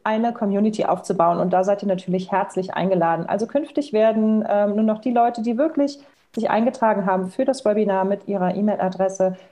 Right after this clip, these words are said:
ähm, werden, äh, das Webinar im Anschluss nochmal anschauen können. Die sind dann aufgenommen in unsere Salz in der Suppe Community. Ähm, dafür braucht ihr eigentlich nichts,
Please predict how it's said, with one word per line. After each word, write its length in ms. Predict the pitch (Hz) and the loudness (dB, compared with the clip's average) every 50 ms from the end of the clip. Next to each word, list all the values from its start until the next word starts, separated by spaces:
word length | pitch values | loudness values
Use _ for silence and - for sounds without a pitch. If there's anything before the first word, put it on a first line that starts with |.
| - - | -10 -2
ähm, 300 | - 190 190 185 190 185 | 0 2 2 2 2 2
werden, 500 | 185 196 196 196 202 196 190 185 185 185 | 2 2 2 2 2 0 0 -2 -2 0
äh, 260 | - 185 185 185 185 185 | 0 2 4 4 4 2
das 240 | 185 190 185 - | 0 -2 -2 2
Webinar 440 | - 202 196 208 202 196 196 190 180 | 2 2 4 2 2 2 2 2 2
im 80 | 180 180 | 0 0
Anschluss 640 | - 190 226 269 311 311 - - 233 233 240 240 - | 0 0 0 0 -2 -4 -4 -2 0 -2 0 0 -2
nochmal 260 | 208 190 185 180 - | 0 0 2 2 2
anschauen 460 | 170 220 302 - - 285 240 240 240 | 2 0 0 -2 0 0 2 2 0
können. 260 | 233 - 233 226 220 220 | 0 2 2 2 4 2
Die 60 | 208 | 2
sind 220 | 196 208 220 214 208 | 2 0 -2 0 0
dann 180 | 180 180 - | -2 -2 0
aufgenommen 600 | - 202 277 - - - 226 226 214 208 208 202 | 2 2 2 2 0 0 0 0 2 0 0 -2
in 160 | - 185 208 | -2 -2 -4
unsere 340 | - 202 214 202 - 190 190 | -2 -2 -2 -2 0 0 0
Salz 260 | 180 175 180 190 190 | 2 2 2 0 0
in 80 | 190 196 | 0 0
der 120 | 190 180 | 0 0
Suppe 240 | 175 190 190 - 190 | 0 -2 -4 -4 -6
Community. 680 | 180 - 180 165 170 175 196 233 311 339 - - 330 349 453 - - - - - _ _ _ | -6 -4 -2 -2 0 2 2 2 0 0 0 0 2 2 2 0 -6 -16 -20 -20 _ _ _
Ähm, 320 | - 214 214 208 208 208 190 | 0 2 2 2 2 2 2
dafür 340 | 202 196 196 196 220 208 190 | 2 0 2 2 0 0 0
braucht 280 | 190 - 196 196 - | 2 0 -2 0 0
ihr 80 | - 196 | -2 -2
eigentlich 240 | 180 185 185 - - | -2 -2 -4 -2 0
nichts, 400 | 220 254 285 - - - - | 0 0 -2 -4 -12 -18 -12